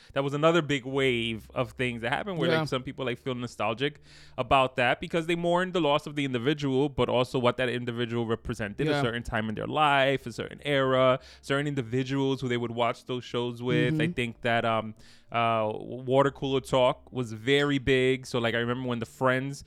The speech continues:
Speaker 1: season finale happened and they're airing it in Times Square, and then the next day everybody's talking about it at work. You know, it's something that it brings back memories
Speaker 2: Yeah.
Speaker 1: of stuff. So,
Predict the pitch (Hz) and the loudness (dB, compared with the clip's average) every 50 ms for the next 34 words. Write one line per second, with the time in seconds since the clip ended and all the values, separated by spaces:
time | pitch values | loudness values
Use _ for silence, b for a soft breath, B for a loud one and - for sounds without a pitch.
0 | b b b - - 135 131 131 123 - - 127 123 123 123 123 127 131 123 123 | b b b -8 -6 -4 -4 -4 -4 -4 -6 -4 -2 0 0 2 0 0 0 0
1 | 127 127 - - 131 127 127 120 120 - - 127 127 127 127 127 127 123 120 117 | 0 0 0 -2 -4 -4 -2 -2 -4 -2 0 -2 0 0 0 -2 0 -2 -2 -2
2 | 110 - - 123 123 123 113 - - - 139 139 139 135 131 131 127 127 127 117 | -4 -4 -4 -4 -4 -4 -6 -10 -8 -2 0 2 2 2 2 0 0 -2 -4 -4
3 | 117 120 120 117 - - 131 117 120 131 131 120 123 120 123 113 - 131 123 - | -6 -6 -8 -10 -8 -8 -6 -6 -4 -6 -4 -2 -2 -2 -2 -4 -6 -6 -6 -6
4 | 120 117 110 117 117 113 113 104 107 - - 165 175 170 170 156 - B B B | -8 -6 -4 -4 -4 -2 -4 -6 -6 -4 0 4 6 6 6 4 2 B B B
5 | B B - 160 170 180 180 - 196 190 180 196 180 170 170 170 170 165 175 185 | B B 2 6 6 6 6 4 2 0 0 -2 0 2 4 2 2 2 -2 -6
6 | 160 139 147 151 156 160 147 139 151 151 - 147 143 160 180 196 151 127 113 101 | -4 -2 -2 -2 -2 -2 -2 -2 -2 -4 -4 -6 -8 -8 -6 -6 -6 -6 -6 -6
7 | - - 151 151 151 143 143 - - - 113 113 117 - - - 127 117 117 117 | -6 -4 -4 -2 -2 -4 -4 -6 -6 -4 -4 -4 -4 -6 -6 -2 0 0 2 0
8 | 113 | -2